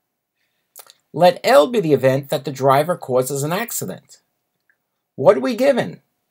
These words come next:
We're given the probability of D is point one five. Fifteen percent of all drivers text regularly.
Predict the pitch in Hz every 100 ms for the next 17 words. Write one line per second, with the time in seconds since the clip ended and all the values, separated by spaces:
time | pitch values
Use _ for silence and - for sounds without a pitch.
0 | _ _ _ _ - 233 254 277 262 254
1 | 226 220 220 208 220 143 156 170 202 -
2 | 170 185 233 - - _ - 156 170 185
3 | 190 196 214 165 - 180 - _ _ _
4 | _ _ _ _ _ _ _ _ - 127
5 | - 165 165 165 185 185 185 185 175 175
6 | 190 202 - - 175 - 180 214 233 131
7 | 92